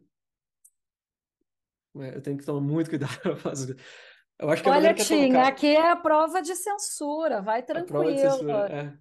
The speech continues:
Speaker 2: Não, tá tranquilo, pode, e assim, pode dar a sua opinião mais sincera possível. Daqui a algum tempo a gente pode revisitar esse bate-papo com toda certeza, viu? <laughs>
Speaker 1: É. Então, eu, eu acho que a maneira que é tocado pela,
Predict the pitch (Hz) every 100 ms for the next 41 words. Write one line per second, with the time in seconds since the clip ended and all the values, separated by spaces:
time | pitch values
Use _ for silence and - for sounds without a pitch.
0 | _ - 277 294 240 226 220 262 311 320
1 | 277 269 262 196 185 196 190 208 220 277
2 | 302 302 302 269 262 _ - 226 233 240
3 | 185 165 - _ _ 170 185 202 196 208
4 | 226 226 208 185 208 202 214 - 226 -
5 | 180 214 - 190 - 175 226 240 247 -
6 | _ - 180 208 196 202 190 196 220 208
7 | 208 - 202 202 214 196 220 220 294 -
8 | 185 226 262 220 226 - 196 208 220 226
9 | 226 196 208 269 277 214 190 185 170 175
10 | 180 226 - 285 - 294 _ 147 143 139
11 | 139 _ _ _ _ _ _ - 160 151
12 | 160 160 170 170 180 175 190 202 175 120
13 | 147 143 135 151 143 139 131 131